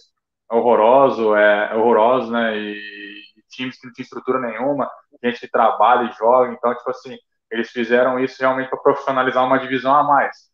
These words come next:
pra, no caso, ter essa quarta divisão, ser a nossa Série D no Brasil, que seja profissional também, né?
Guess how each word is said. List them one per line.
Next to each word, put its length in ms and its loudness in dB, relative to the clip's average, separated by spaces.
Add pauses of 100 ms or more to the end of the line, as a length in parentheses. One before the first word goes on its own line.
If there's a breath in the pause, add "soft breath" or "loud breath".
(260)
pra, 120 -4
no 120 -4
caso, 300 0
ter 80 -2
essa 200 -2
quarta 300 0
divisão, 340 -4
ser 120 -2
a 40 2
nossa 220 0
Série 340 -2
D 200 4
no 120 -4
Brasil, 400 0
que 100 -20
seja 240 -4
profissional 540 -2
também, 240 -8
né? 80 -16